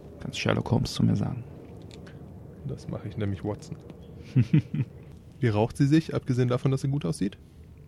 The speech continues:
Speaker 1: Liegt erstmal verdammt gut in der Hand. Ist auch ein, ist auch echt ein, eine schön große Pfeife. Und ja, raucht sich gut. Zieht gut durch.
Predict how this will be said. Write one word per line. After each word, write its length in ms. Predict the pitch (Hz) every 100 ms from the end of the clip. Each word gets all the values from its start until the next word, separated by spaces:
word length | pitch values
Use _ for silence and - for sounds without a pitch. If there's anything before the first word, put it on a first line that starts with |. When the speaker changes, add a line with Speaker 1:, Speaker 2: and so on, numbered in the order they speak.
| - - - - - -
Speaker 1:
Liegt 120 | 120
erstmal 260 | 107 107 104
verdammt 260 | - 117 123
gut 120 | 117
in 80 | 104
der 100 | 104
Hand. 240 | 139 - - - - - - - -
Ist 120 | - -
auch 160 | 104
ein, 240 | 117 107 101 - - - - - - -
ist 120 | -
auch 160 | 107
echt 200 | 95 -
ein, 240 | 113 110 107 -
eine 100 | -
schön 180 | - 117
große 460 | 120 110 131 - 127 - - - - - - - -
Pfeife. 420 | - 113 113 - 175 - - - - -
Und 420 | 127 120 123 - - - - - 131
ja, 180 | 135 185 - - -
raucht 180 | -
sich 80 | -
gut. 220 | - 185 - - - - - - - - - - - - - -
Zieht 200 | - -
gut 160 | - 117
durch. 300 | 135 156 -